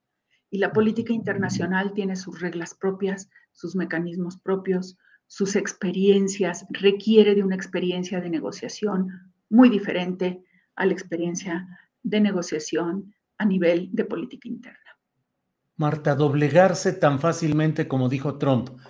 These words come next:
Speaker 2: ¿es una forma de traición a la patria?
Speaker 1: Eh, yo creo que eso, eh, ya son palabras mayores, Julio. Yo no creo que en el ánimo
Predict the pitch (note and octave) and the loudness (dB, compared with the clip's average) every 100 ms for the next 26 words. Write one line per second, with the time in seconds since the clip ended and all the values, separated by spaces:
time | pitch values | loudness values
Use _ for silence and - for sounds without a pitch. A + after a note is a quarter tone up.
0 | - - D3 F3+ E3 E3 D#3 D#3+ D3+ C3 | -18 -8 -2 2 2 4 4 4 4 2
1 | B2+ A#2+ A#2 D3 C#3+ C3+ B2+ C3+ C3 D3+ | 0 -2 0 -2 0 0 -2 -4 -4 -10
2 | D3+ _ _ _ _ _ _ _ _ _ | -12 _ _ _ _ _ _ _ _ _
3 | - - _ _ _ - F3+ E3+ F3+ F#3+ | -20 -20 _ _ _ -2 0 0 0 0
4 | F#3+ F3 F3+ F3+ F3 E3+ - F3+ E3 E3 | 0 0 0 0 0 0 0 2 2 2
5 | D#3+ - - - F3 E3 C#3 G3+ F#3 F3 | 0 -4 -12 -2 4 4 2 2 2 2
6 | - E3+ D#3+ D3+ D#3+ D#3+ D#3+ C#3+ E3 D#3+ | 2 0 2 2 2 0 0 0 2 2
7 | C#3+ D#3+ - F3 E3 D#3 D#3 F3 F3+ F#3+ | 0 -4 -4 -4 0 -2 2 2 4 2
8 | F#3 E3+ F3+ F#3 F3+ D#3+ - E3 E3 E3+ | 2 2 4 2 0 -2 -2 -2 2 2
9 | F3+ F3+ E3+ E3 | 4 4 4 2